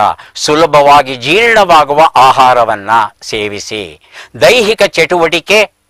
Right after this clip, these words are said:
ಅಗತ್ಯ. ನಿಮ್ಮ, ನಿಮಗಿಷ್ಟವಾದ ಹೊರಾಂಗಣ ಕ್ರೀಡೆಯಲ್ಲಿ ಭಾಗವಹಿಸಿ.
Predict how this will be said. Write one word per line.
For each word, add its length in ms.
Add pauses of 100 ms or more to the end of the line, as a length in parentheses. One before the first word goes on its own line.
(340)
ಅಗತ್ಯ. 520 (540)
ನಿಮ್ಮ, 320 (680)
ನಿಮಗಿಷ್ಟವಾದ 840
ಹೊರಾಂಗಣ 640
ಕ್ರೀಡೆಯಲ್ಲಿ 680
ಭಾಗವಹಿಸಿ. 880